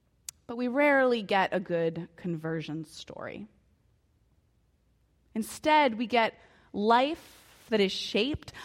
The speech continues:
by a dozen clicks and double clicks, by a hundred subtle suggestions or gestures, by a thousand decisions that we make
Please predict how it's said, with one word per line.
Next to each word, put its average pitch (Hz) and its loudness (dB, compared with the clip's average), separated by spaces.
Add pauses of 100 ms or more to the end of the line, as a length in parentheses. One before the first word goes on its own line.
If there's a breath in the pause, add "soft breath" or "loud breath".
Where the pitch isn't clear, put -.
by 208 6
a 196 6
dozen 233 0 (240)
clicks - -8
and 175 -2
double 180 2
clicks, - -8 (1080)
by 262 4
a 277 2
hundred 359 -2 (200 loud breath)
subtle 302 0 (100)
suggestions - -4 (100)
or 196 -6
gestures, - -8 (1300)
by 233 -4
a 240 -2
thousand 320 2
decisions 240 -4
that - -4
we 226 -2
make 185 -4